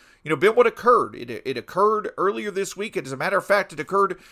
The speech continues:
yesterday, or on Wednesday night, in which Max Scherzer was on the mound. He suffered a pretty significant injury,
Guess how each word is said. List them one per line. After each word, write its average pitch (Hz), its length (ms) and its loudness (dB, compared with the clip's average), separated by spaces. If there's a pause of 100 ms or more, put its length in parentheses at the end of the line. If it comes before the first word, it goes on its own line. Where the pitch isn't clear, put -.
(180)
yesterday, 160 600 0
or 123 260 2
on 139 140 -2
Wednesday 165 400 -4
night, 208 380 2 (280)
in 127 120 -10
which 151 200 -6
Max 180 320 -2
Scherzer 190 560 0
was 156 200 0
on 180 140 4
the 165 80 -4
mound. 180 340 -4
He 147 100 -8
suffered 190 400 -4
a 117 40 -6
pretty 208 260 -6
significant 160 500 -8
injury, 170 400 -4